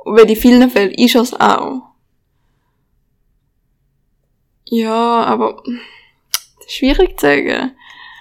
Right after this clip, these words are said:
Es ist so ein bisschen, du bist so auf beiden Seiten. Aber jetzt ist da erklärt, wenigstens, wieso das die Medien in der Schweiz nicht mehr so viel Zugang zu dem haben. Weil ich denke immer so,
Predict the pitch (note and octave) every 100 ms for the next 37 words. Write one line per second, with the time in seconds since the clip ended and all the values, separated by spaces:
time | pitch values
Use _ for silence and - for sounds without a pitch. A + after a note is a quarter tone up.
0 | - - - B3 A#3+ A#3+ B3+ A3+ G#3+ A3+
1 | A#3 A3 - A3+ B3 B3+ B3 G3+ - -
2 | A3 G#3 A3 - - _ _ _ _ -
3 | - _ - A#3 - A3 G#3+ A3+ G#3 G#3+
4 | G#3+ - - G#3 G3 G#3+ - - G3 G3+
5 | - - - G#3+ A3 B3+ - G#3+ A3 -
6 | A3 G#3+ G#3+ G#3+ G#3 - G#3 A#3 B3 -
7 | C4+ A#3+ B3+ A3+ C4 - - - _ G#3
8 | A3 G3+ G#3+ G#3 G#3 A3+ A3 A3 - G3+
9 | -